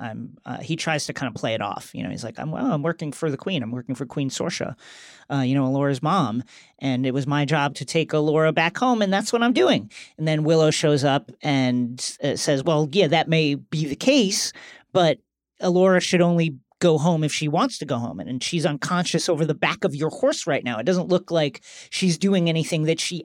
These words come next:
actually wants to do. It should be her decision." So the whole party shows up,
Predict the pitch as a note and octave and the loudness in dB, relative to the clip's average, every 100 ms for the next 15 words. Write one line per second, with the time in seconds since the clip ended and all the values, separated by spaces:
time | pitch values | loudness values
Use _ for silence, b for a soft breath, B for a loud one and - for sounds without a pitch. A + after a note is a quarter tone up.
0 | - D#3 - E3+ D#3 C#3+ D#3+ G3+ - C#3+ | -6 -6 -4 -4 -2 -2 -2 -2 -2 -4
1 | A2+ E2 - C#3 A#2+ - D3+ B2+ C#3 B3 | -2 -2 -4 -6 -6 -2 -2 -4 -4 -2
2 | E3+ G#2+ B B B B E3+ D3+ G3 G3+ | -2 -4 B B B B 0 2 2 2
3 | - F3+ D3 B2+ - A#2+ A#2+ A#2+ - | 2 2 2 0 -2 -2 0 -2 -4